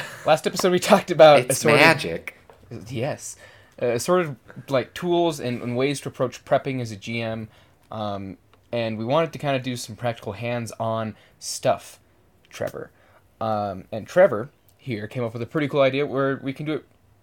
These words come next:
Speaker 2: Why not just do some prep where we each kind of make, go, go, take, we do a fifteen-minute sprint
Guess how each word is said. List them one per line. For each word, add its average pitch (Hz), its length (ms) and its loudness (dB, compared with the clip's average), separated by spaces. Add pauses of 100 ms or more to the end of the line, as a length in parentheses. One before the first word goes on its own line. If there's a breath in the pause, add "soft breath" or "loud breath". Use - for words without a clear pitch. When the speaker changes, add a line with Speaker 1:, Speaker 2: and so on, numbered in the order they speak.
(300)
Speaker 2:
Why 123 200 4
not 139 120 -2
just 139 220 -6
do 139 100 0
some 131 180 -6
prep - 280 0
where 107 100 -4
we 113 140 -4
each 139 400 -6
kind 131 240 -2
of 123 180 -4 (800 soft breath)
make, 123 500 -4 (280)
go, 127 160 0
go, 135 180 0
take, 131 300 -8
we 127 100 -2
do 123 120 -4
a - 40 -4
fifteen-minute 160 760 -6
sprint - 520 -8